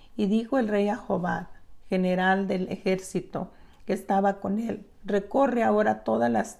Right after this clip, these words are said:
tribus de Israel, desde Dan hasta Beerseba,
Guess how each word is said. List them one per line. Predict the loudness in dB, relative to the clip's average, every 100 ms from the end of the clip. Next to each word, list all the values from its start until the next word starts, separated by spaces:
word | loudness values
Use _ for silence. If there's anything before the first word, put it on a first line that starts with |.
| -20 -6
tribus | -2 0 0 0
de | 0
Israel, | -2 0 0 0 0 0
desde | 0 0 -4
Dan | -2 0 2 0 -4 -16 -20 -18 -10 -6
hasta | -4 -4 -4
Beerseba, | -2 -4 -4 -2 0 -2 -8